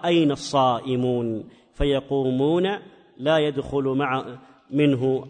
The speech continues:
أحد غيرهم، فإذا دخلوا أغلق فلم يدخل منه أحد.'"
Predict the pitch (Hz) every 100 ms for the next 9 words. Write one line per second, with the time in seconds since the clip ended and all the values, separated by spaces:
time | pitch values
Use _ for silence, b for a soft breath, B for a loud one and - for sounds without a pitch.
0 | - 135 - 139 131 127 123 131 151 170
1 | 208 208 B B - 139 139 135 131 151
2 | 147 135 135 135 B B - 160 139 131
3 | 127 123 131 135 131 139 143 - 135 127
4 | 139 123 117 117 -